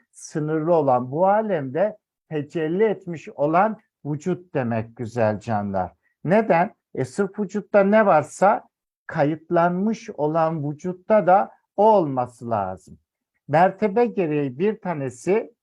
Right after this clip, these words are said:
görünür aleme, şuhut alemine çıkarken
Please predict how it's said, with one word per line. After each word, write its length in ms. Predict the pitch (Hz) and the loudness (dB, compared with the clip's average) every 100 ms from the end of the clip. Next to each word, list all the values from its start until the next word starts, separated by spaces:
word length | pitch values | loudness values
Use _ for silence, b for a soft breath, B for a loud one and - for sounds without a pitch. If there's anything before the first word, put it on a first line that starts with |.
| _ _ - | _ _ -4
görünür 600 | 160 160 170 214 202 - | 0 2 2 0 -2 -2
aleme, 720 | 123 123 120 117 117 147 214 | -2 0 0 -4 -6 -6 -8
şuhut 500 | 185 - 143 170 208 - | -12 -8 -4 -2 -4 -4
alemine 640 | 131 127 123 123 120 117 117 | 0 0 0 -4 -6 -6 -10
çıkarken 720 | - 180 175 160 165 185 | -4 2 2 0 -4 -4